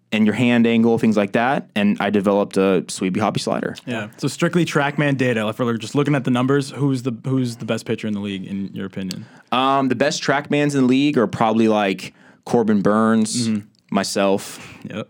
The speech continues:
Speaker 1: But that doesn't, that doesn't make you the best pitcher, though.
Speaker 2: Right. It doesn't make it. So
Speaker 1: Now it helps.
Speaker 2: Yeah, yeah, yeah.
Speaker 1: I mean, it helps. I mean, there's other guys who probably have, like, disgusting Trackmans that I'm, I'm not, like, really even considering.
Speaker 2: Sure.
Speaker 1: I think for me, it's like, if you develop, like, nasty pitches, like, if you have, like, a plus plus M L B, like, big league pitch,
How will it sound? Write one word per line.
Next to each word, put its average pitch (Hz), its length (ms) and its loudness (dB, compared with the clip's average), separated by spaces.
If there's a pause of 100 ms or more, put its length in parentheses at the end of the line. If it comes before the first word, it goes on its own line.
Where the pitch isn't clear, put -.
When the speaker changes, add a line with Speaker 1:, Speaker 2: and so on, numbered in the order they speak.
Speaker 1:
But 123 140 2
that 123 120 4
doesn't, 120 280 2
that 110 80 4
doesn't 107 300 2
make 101 180 0
you 101 40 4
the 92 60 4
best 85 160 -2
pitcher, 92 220 -2
though. 60 140 0
Speaker 2:
Right. 139 280 0
It 120 60 -2
doesn't 127 180 0
make 117 140 0
it. 113 120 -2
So 156 160 2
Speaker 1:
Now 147 220 4
it 131 80 0
helps. 147 360 2
Speaker 2:
Yeah, 147 200 2
yeah, 135 140 2
yeah. 135 80 2
Speaker 1:
I - 20 2
mean, 127 100 4
it 117 120 0
helps. 139 260 2
I 131 60 4
mean, 127 80 4
there's 147 140 2
other 147 180 2
guys 117 260 2
who - 60 -8
probably 120 180 2
have, 110 100 2
like, 107 160 2
disgusting 107 520 0
Trackmans 107 420 0
that 107 100 0
I'm, 101 160 2
I'm 107 120 2
not, 104 180 2
like, 101 120 -2
really 107 180 4
even 98 120 0
considering. 117 500 0
Speaker 2:
Sure. 101 80 -2
Speaker 1:
I 117 60 -2
think 139 200 0
for 120 120 2
me, 120 220 4
it's 110 100 0
like, 104 120 2
if 107 100 0
you 143 100 2
develop, 117 480 2
like, 104 120 2
nasty 101 500 0
pitches, 117 460 0
like, 95 120 2
if 95 80 -6
you 123 100 4
have, 110 100 2
like, 104 220 0
a 98 100 -4
plus - 360 -2
plus 104 340 0
M 110 160 4
L 101 100 2
B, 90 140 -8
like, 98 180 -2
big 113 160 0
league 101 220 2
pitch, 113 380 -2